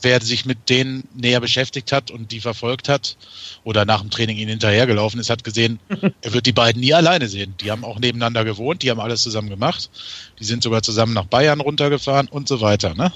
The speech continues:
Speaker 1: In die Heimat. Ähm, der hat ihm, glaub ich, immens auf der menschlichen Ebene gefehlt.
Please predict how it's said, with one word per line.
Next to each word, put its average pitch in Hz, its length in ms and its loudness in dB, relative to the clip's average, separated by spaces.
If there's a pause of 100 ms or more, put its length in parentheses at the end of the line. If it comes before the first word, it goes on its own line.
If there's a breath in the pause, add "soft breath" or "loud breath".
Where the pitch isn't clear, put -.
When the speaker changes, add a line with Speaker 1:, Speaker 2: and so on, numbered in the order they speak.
(120)
Speaker 1:
In 107 120 -8
die 98 120 2
Heimat. 113 380 0 (520 loud breath)
Ähm, 107 320 0 (840 soft breath)
der 120 220 4
hat 120 120 -2
ihm, 123 180 -6
glaub 117 200 2
ich, 110 180 -4
immens 123 580 -2
auf - 200 -12
der 110 140 -2
menschlichen 165 480 0
Ebene 160 400 -4
gefehlt. 180 500 -10